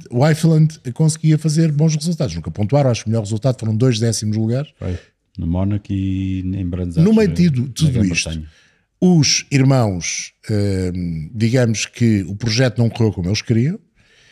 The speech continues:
Speaker 1: e decidiram fazer outra vida. Venderam a equipa de Fórmula um e venderam a fábrica. E acabou a família. A família que viria a ter depois, eh, outra vez, algum relevo no desporto motorizado,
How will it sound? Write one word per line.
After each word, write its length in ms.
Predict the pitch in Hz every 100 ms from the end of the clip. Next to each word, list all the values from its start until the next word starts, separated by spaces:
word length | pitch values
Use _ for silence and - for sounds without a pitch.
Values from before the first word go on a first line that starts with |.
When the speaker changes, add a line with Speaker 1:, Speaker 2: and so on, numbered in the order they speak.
| _ _ _ -
Speaker 1:
e 80 |
decidiram 500 | 151 - 175 170 175 156 -
fazer 320 | - 143 160
outra 220 | 165 170
vida. 220 | 165 143 113
Venderam 260 | 123 123
a 20 |
equipa 260 | 127 135 139
de 80 | -
Fórmula 280 | 151 143 160
um 180 | 190 220
e 100 | 185
venderam 320 | 208 214 240
a 40 |
fábrica. 500 | 220 247 190 180 185 -
E 100 | 165
acabou 440 | 139 123 104 92
a 40 | 98
família. 380 | 127 113 85 92
A 40 |
família 440 | - 170 185 143 120
que 420 | - 131 151 175 - - - -
viria 320 | 101 156 165
a 40 | 156
ter 340 | 160 139 113
depois, 720 | 101 107 120 110 90 78 - 90
eh, 320 | 95 92 90 -
outra 380 | 170 165 143
vez, 460 | 131 131 110 92 -
algum 560 | 107 120 120 127 117 95
relevo 500 | 92 113 117 101 92
no 80 | 92
desporto 380 | - 82 76
motorizado, 520 | 82 98 92 95 117